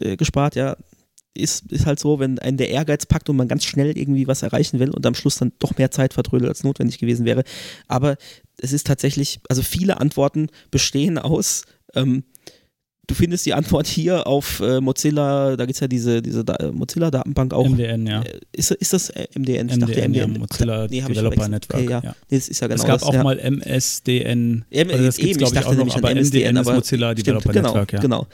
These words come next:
Speaker 1: Und, ähm, ich meine, das sind natürlich dann auch keine qualitativ, qualitativ hochwertigen Antworten, wenn da nur steht, äh, „Hier ist der Link“, <laughs> ja,
Speaker 2: Naja,
Speaker 1: werden da auch ganz schnell,
Speaker 2: wenn's
Speaker 1: äh,
Speaker 2: hilft.
Speaker 1: runtergevotet,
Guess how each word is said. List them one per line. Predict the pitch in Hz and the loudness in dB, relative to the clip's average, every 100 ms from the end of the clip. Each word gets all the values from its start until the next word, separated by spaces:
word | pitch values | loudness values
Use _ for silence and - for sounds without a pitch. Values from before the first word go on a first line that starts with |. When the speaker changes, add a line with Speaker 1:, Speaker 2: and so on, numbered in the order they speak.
| - - | -18 -10
Speaker 1:
Und, | - 123 120 - | -2 0 0 0
ähm, | 123 123 120 117 - _ | 0 2 -2 -4 -14 _
ich | - | -4
meine, | 135 | 0
das | 127 131 | 0 0
sind | |
natürlich | 139 139 127 | -2 0 0
dann | 123 | 2
auch | 131 | 0
keine | - 131 | 2 0
qualitativ, | - 131 - 147 - - - | 2 0 2 0 0 -4 -2
qualitativ | 135 - 151 170 135 151 156 | -2 0 -2 0 0 0 2
hochwertigen | 151 147 131 127 - | 0 2 -2 0 -2
Antworten, | 147 - 113 117 131 | -4 0 0 0 0
wenn | 120 | 2
da | 127 | 2
nur | 131 131 | 2 0
steht, | - 123 123 - | 0 -2 -2 -2
äh, | 120 120 - | 0 0 -2
„Hier | - 151 | -2 0
ist | - | 0
der | 131 | 0
Link“, | 139 190 - - - | 0 -2 -6 -8 -8
<laughs> | - - | -8 -2
ja, | 135 175 - - | 0 0 -4 -6
Speaker 2:
Naja, | 98 117 | -2 2
Speaker 1:
werden | 156 139 | 2 2
da | - | 2
auch | - | 0
ganz | - 127 - | 0 0 2
schnell, | 127 | 2
Speaker 2:
wenn's | 123 120 | 2 2
Speaker 1:
äh, | 123 | 2
Speaker 2:
hilft. | 175 | 2
Speaker 1:
runtergevotet, | 147 175 170 165 180 | 2 0 0 0 0